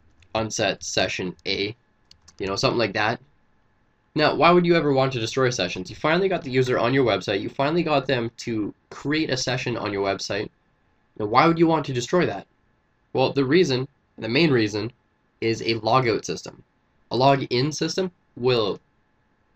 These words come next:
log in the user, obviously, and continuously refresh that session. So every page that they go to where the session is already created is going to refresh that session and keep them logged in.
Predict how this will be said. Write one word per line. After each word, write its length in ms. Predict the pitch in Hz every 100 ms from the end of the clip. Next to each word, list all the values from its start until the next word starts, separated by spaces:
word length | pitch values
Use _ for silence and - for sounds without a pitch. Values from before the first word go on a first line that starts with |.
| -
log 360 | 110 113 123 120
in 420 | 113 123 117 131
the 100 | 123
user, 440 | 113 113 107 107 -
obviously, 580 | - 104 107 110 113 131
and 320 | 104 113 110
continuously 800 | - 120 - 131 127 127 131 120 113
refresh 560 | 117 117 - 107 107
that 180 | 101 95
session. 380 | - 143 - 90
So 140 | 104
every 260 | 98 113 120
page 280 | 123 113 117
that 160 | 101
they 180 | - 107 - _ _ _
go 180 | - 190
to 160 | 180 139
where 100 | 117
the 80 | 101
session 340 | - 120 -
is 80 | 113
already 260 | 107 104 104
created 440 | - 151 165 131
is 140 | 110
going 180 | - 110
to 100 | -
refresh 400 | 127 170 170 147
that 140 | 151 139
session 320 | 107 101 143
and 80 | 127
keep 180 | 117 -
them 140 | 104
logged 260 | 101 101 139
in. 220 | 110